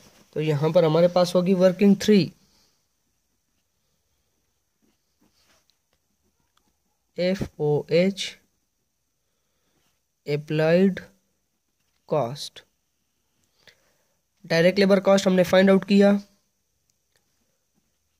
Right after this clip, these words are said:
फिफ्टी सिक्स थाउजेंड एट हंड्रेड एंड सेवेंटी फ़ाइव multiply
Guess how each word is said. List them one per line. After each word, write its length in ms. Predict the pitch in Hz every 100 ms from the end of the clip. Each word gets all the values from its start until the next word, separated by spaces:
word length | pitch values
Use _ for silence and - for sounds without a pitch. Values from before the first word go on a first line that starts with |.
| -
फिफ्टी 380 | 185 - 208 202
सिक्स 300 | - 196 -
थाउजेंड 500 | 190 180 185 196 196 - _ 156
एट 320 | 175 180 -
हंड्रेड 340 | 156 160 160 -
एंड 200 | 139 147
सेवेंटी 440 | - 190 202 196
फ़ाइव 340 | 185 190 190 190
multiply 540 | 160 170 175 170 143